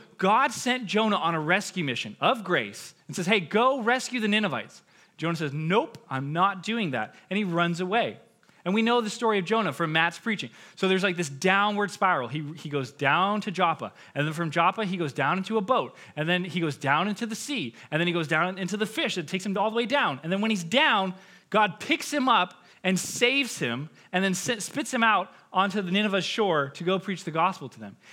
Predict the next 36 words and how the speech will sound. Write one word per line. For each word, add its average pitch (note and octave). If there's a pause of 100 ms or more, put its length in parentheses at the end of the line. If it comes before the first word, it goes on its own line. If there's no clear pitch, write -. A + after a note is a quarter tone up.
He A3+
made A3+
Jonah F#3 (280)
an F#3+
actual, A#3+
like, D#3+ (280)
vivid G#3+
living C4
picture -
of G#3
the A3
gospel. G3 (160)
This A#3+
is C4
what A3+
mercy A3+ (160)
looks G3+
like. A2+ (500)
And F#3
so A3+
now B3
the A#3+
Ninevites, G3+ (320)
they, G#3
he A3+
shows D4
up D4
and G#3
they G#3+
see E4
him. A#2 (100)
Like, G3
he D4+
would D4
have, G3+
s-, -